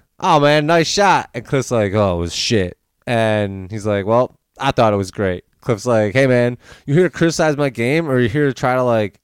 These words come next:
actually say what you need to say?" Johnny's like, "All right, dude, here's the thing. I need your help. I need you to get the fucking laptop, Eddie's laptop, from Maria." And Cliff's like, "You know, I'm done with that,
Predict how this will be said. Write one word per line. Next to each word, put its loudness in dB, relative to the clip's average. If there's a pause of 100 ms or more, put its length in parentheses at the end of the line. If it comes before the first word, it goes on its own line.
actually -2
say 0
what -2
you -8
need -6
to -8
say?" -4 (100)
Johnny's -6
like, -2
"All -6
right, -2
dude, -4
here's -6
the -18
thing. -6 (640)
I -8
need -4
your -2
help. 0 (240)
I -4
need -2
you 2
to -8
get 0 (420)
the -10
fucking -2
laptop, -4 (420)
Eddie's -4
laptop, -4
from -8
Maria." 0 (240)
And -4
Cliff's 0
like, 2
"You 0
know, 4
I'm 0
done 6
with 2
that, 0